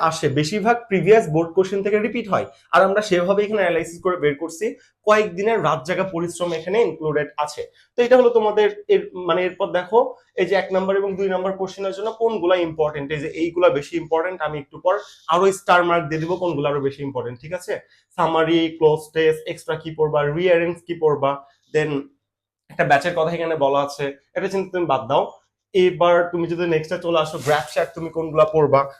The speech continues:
মানে যত রকম যা যা লাগতে পারে সব তোমার এখানে দেওয়া আছে। আমি লাস্ট পর্যন্ত জোরে জোরে স্পিডে উল্টাইলাম যেন তোমার টাইম নষ্ট না হয়, ওকে? প্লাস এটা আমাদের মেন্টর প্যানেল, তোমরা একগুচ্ছ ঢাবিয়ান হবা ভবিষ্যতে। আমাদের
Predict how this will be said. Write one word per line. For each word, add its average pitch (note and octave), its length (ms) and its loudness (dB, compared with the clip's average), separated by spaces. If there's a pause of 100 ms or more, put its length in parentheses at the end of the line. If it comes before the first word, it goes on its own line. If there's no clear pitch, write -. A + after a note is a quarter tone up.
(160)
মানে G3+ 140 6 (120)
যত F3+ 180 6 (180)
রকম G3+ 220 6 (140)
যা E3 80 4 (100)
যা F#3+ 160 4
লাগতে D#3 240 -2 (100)
পারে E3+ 160 2 (440)
সব G#3+ 140 2 (100)
তোমার F#3 180 0 (100)
এখানে E3+ 220 0 (400)
দেওয়া E3+ 220 6 (100)
আছে। - 200 -12 (400)
আমি G3 140 4 (260)
লাস্ট D3+ 240 -2
পর্যন্ত F#3+ 220 -2 (120)
জোরে F3 200 0
জোরে F3+ 140 -2 (240)
স্পিডে F#3+ 340 -2
উল্টাইলাম D#3 400 2 (120)
যেন C#3+ 120 0 (120)
তোমার D3 240 -4
টাইম C3 220 0
নষ্ট B2+ 160 -8 (100)
না A#2 80 -8
হয়, B2+ 160 -10
ওকে? A3+ 140 2 (160)
প্লাস F#3 260 0
এটা E3 140 -2
আমাদের E3+ 300 -2
মেন্টর F3+ 380 -4
প্যানেল, D3+ 240 -2 (440)
তোমরা F#3+ 200 4 (280)
একগুচ্ছ F#3 380 -6 (360)
ঢাবিয়ান E3+ 400 2
হবা G3 140 0 (100)
ভবিষ্যতে। C#3+ 420 -6 (400)
আমাদের F3+ 240 0